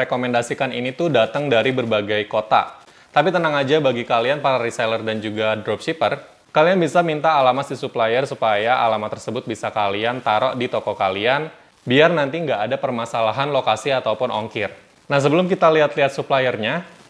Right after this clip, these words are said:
jangan lupa untuk klik like, comment, share, dan juga subscribe supaya akun ini berkembang dan juga kalian tidak akan tertinggal dari video-video aku yang lainnya.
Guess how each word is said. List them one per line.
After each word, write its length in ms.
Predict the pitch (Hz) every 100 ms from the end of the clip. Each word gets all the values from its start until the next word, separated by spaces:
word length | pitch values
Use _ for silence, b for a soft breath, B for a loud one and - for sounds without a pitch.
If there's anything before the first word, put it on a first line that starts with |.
| _
jangan 320 | 117 139 147 151
lupa 240 | 160 175
untuk 160 | 147 -
klik 160 | 131 127
like, 280 | 147 180
comment, 320 | 147 139 139 147
share, 240 | 143 127
dan 240 | 120 117
juga 160 | 110 110
subscribe 560 | 110 160 - - 131 123
supaya 480 | 131 117 117 123
akun 160 | 117 113
ini 160 | 110 107
berkembang 480 | 110 110 113 139
dan 160 | 139 117
juga 400 | 107 101 120 135
kalian 400 | 110 101 113 127
tidak 240 | 113 92
akan 120 | - 127 127
tertinggal 400 | 156 156 147 143
dari 240 | 120 117
video-video 640 | - 156 170 165 147 131 131
aku 320 | 107 - 113
yang 160 | 107
lainnya. 400 | 95 98 120 104